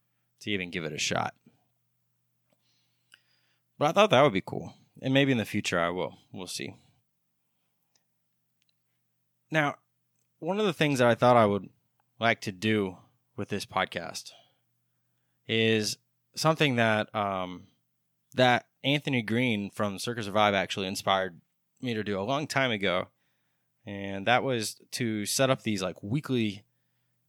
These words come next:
challenges that, um, just make life better. That the challenge is you to do something a little tough,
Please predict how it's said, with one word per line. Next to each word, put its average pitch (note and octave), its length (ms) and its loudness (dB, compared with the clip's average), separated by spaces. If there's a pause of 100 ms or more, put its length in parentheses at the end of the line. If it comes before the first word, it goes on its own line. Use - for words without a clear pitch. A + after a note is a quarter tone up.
challenges F2 680 -6
that, - 260 -2 (520)
um, F#2 340 -14 (420)
just - 220 -6
make B2+ 340 -4 (760)
life C#3 300 0
better. C3+ 320 4 (800)
That G#2 260 -4
the A2 240 -14 (240)
challenge D3 460 0
is B2 100 -2
you A#2+ 80 0
to A#2 100 0
do A#2 120 2
something A2+ 240 -4
a A2+ 40 -2
little A2 160 0
tough, A#2+ 300 2